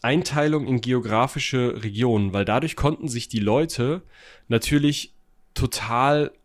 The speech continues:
organisieren innerhalb ihrer einzelnen Phyle und konnten dadurch, ähm, ja, den Gesetzgebungsprozess dahingehend beeinträchtigen, dass man sich eben erstmal in der Phyle, so ein bisschen wie heute der Fraktionszwang, einig wurde. Ähm, das wollte man nicht mehr.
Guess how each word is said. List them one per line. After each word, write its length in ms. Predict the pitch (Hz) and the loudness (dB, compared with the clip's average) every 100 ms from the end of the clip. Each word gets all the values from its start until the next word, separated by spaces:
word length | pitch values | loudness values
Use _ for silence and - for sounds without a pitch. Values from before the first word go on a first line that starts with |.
| _ _ | _ _
organisieren 1200 | 117 123 127 123 120 110 127 143 113 95 87 87 - - | -2 2 4 6 6 2 2 6 6 4 0 -6 -8 0
innerhalb 520 | 123 110 95 104 104 | 2 4 2 -2 -2
ihrer 240 | 113 107 98 | -4 0 0
einzelnen 500 | 101 104 - 107 104 | 0 -2 0 0 0
Phyle 500 | - 127 123 143 175 - - - | -2 -2 0 0 -2 -8 -20 -6
und 140 | 127 117 | -4 2
konnten 280 | 131 139 | 0 2
dadurch, 640 | 113 107 117 135 131 - - _ - | 0 2 2 2 0 -6 -12 _ -4
ähm, 340 | 110 107 110 - - 101 | 0 0 -4 -8 -20 -8
ja, 280 | 127 113 123 | 0 2 4
den 140 | 127 | 4
Gesetzgebungsprozess 1080 | 123 135 - 139 139 - 131 139 135 - 135 127 - - | 4 0 2 2 2 0 -4 -2 -2 -4 -8 -12 -14 -2
dahingehend 580 | 123 147 151 135 151 - | 2 4 4 6 4 4
beeinträchtigen, 1300 | 131 131 147 - 151 131 - 147 139 147 147 139 - | 2 4 4 2 -2 -4 -4 -2 2 4 2 0 0
dass 280 | 123 - | 0 2
man 180 | 131 127 | 2 4
sich 220 | 120 120 | 2 -2
eben 200 | - 131 | -2 -2
erstmal 440 | 120 127 - 120 113 | 0 -2 2 0 2
in 80 | 117 | 0
der 100 | 117 | 0
Phyle, 300 | - 156 117 | -2 2 4
so 60 | |
ein 40 | 117 | 4
bisschen 220 | 139 127 | 2 2
wie 80 | 120 | 2
heute 180 | 131 | 2
der 140 | 127 120 | 0 -2
Fraktionszwang, 760 | 117 - 127 127 - - 92 | -2 -2 0 0 -2 -4 -2
einig 380 | 80 92 95 98 | -2 -2 -4 -4
wurde. 300 | 104 120 190 - - _ | -4 -2 -4 -12 -20 _
Ähm, 440 | 117 113 120 120 113 | 0 4 4 4 2
das 280 | 131 113 110 | 0 0 4
wollte 360 | 131 160 165 | 4 4 4
man 220 | 156 156 | 4 4
nicht 220 | 160 160 170 | 2 2 0
mehr. 400 | 170 180 214 | 0 0 -2